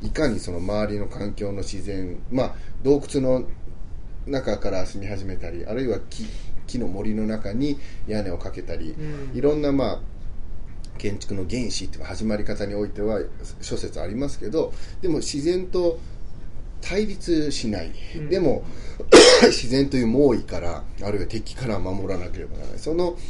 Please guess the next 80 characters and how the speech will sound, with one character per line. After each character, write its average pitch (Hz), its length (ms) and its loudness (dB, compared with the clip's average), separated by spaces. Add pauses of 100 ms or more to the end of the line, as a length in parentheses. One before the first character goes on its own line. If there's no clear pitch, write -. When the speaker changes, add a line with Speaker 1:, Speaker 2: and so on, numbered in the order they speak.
(200)
Speaker 1:
バ 131 100 2
ラ 165 120 2
ン 165 60 -2
ス 160 120 -2
を 147 80 4
ど 165 160 4
う 131 60 2
見 107 140 0
つ - 100 -6
け 123 100 -4
て 123 120 -2
い 123 60 -4
く - 80 -12
か 101 120 -4
っ - 40 -2
て - 200 -6
い 92 80 -4
う - 40 -4
時 - 220 -4
に、 - 260 -2 (320)
自 101 140 -2
然 123 220 0
を 123 60 -2
手 120 120 -2
本 117 240 0
に 101 100 -2
し - 60 -6
て 110 80 -2
建 98 200 -2
築 - 160 -4
を 87 80 -6
作 - 140 -8
る 87 80 -2
っ - 20 -4
て、 - 140 -6
ま 107 280 2
あ、 65 40 -6 (560)
最 156 100 -2
も 127 80 0
合 87 180 -2
理 - 60 2
的 - 180 -2
な、 82 240 -6 (100)
Speaker 2:
う - 20 -2
ん。 143 240 -2
Speaker 1:
誰 90 200 -2
も - 120 -4
が 127 120 -2
考 87 100 -4 (200)
え 80 140 -2
る 71 220 -6
こ 76 180 -6
と。 156 160 -6 (480)
で、 143 80 0
そ 170 140 2
れ 190 100 0
を、 170 320 6
ま 143 140 2
あ、 127 40 2
今、 110 400 0
こ 107 120 -2
う 98 60 0
し - 60 -6
て 92 60 -6
十 104 180 -2
年 104 180 -2
間 98 180 -4
ぐ 98 80 -4
ら 90 120 -2
い 85 100 -4 (380)
建 - 200 -4
築 90 440 -2 (540)
実 - 340 -2
践 87 120 -4
し - 120 -6
て 92 120 -4
い 87 180 -4
る 90 200 -4
中 90 280 -2
で、 110 260 -2